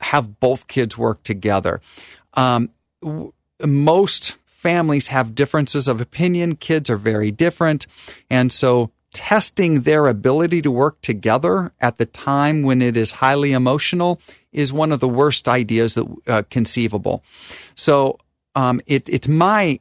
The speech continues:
recommendation that you choose one individual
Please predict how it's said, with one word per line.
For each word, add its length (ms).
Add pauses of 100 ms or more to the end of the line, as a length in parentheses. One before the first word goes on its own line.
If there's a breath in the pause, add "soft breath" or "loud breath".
(140)
recommendation 1000
that 120
you 140
choose 400
one 300
individual 840